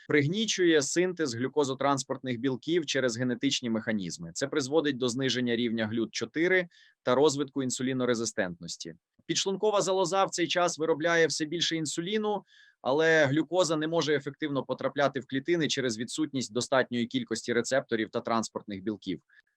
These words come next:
В результаті збільшується як рівень інсуліну, так і рівень глюкози в крові. Але клітини продовжують відчувати енергетичний голод, і це супроводжується збільшенням об'єму талії та ваги людини, розвитком хвороб і їх наслідків.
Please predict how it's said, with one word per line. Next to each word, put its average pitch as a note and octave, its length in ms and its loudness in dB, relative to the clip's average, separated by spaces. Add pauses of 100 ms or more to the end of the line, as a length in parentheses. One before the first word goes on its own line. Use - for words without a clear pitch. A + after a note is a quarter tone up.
В A#2 60 -6
результаті D#3+ 540 2
збільшується E3 640 -2
як D#3 240 4
рівень E3+ 320 0
інсуліну, D#3+ 600 -4
так E3 200 -2
і D#3 60 0
рівень D3+ 280 2
глюкози C#3 440 0
в B2+ 80 -4
крові. G#2+ 440 -2 (520)
Але D#3 240 4
клітини F3 460 -2
продовжують D#3 580 0
відчувати D3+ 500 2
енергетичний C#3 680 -2
голод, A2 420 2
і B2 80 -12
це F3+ 160 -2
супроводжується D3 800 -2
збільшенням C3+ 600 -2
об'єму B2+ 420 0
талії D#3 420 2
та C#3+ 120 0
ваги C3+ 280 2
людини, D3 460 0
розвитком C#3 500 0
хвороб C3+ 380 0
і B2+ 80 -4
їх B2+ 200 -2
наслідків. F#2 540 -4